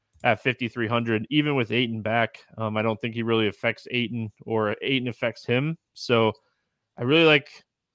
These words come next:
Cam Johnson. Um, I really hope people look into the eighteen minutes way too much here because, again, he was gonna be the first guy off the floor in a blowout.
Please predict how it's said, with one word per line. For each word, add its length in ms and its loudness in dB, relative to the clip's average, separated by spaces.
Cam 260 0
Johnson. 760 0
Um, 600 -4
I 120 -4
really 320 2
hope 160 2
people 260 -4
look 160 0
into 600 -4
the 340 0
eighteen 440 -8
minutes 340 -6
way 220 -4
too 140 -10
much 260 -2
here 320 -2
because, 360 -4
again, 420 -2
he 120 0
was 180 2
gonna 200 4
be 160 4
the 120 6
first 260 -2
guy 100 4
off 140 4
the 80 -12
floor 260 0
in 60 0
a 40 -2
blowout. 440 0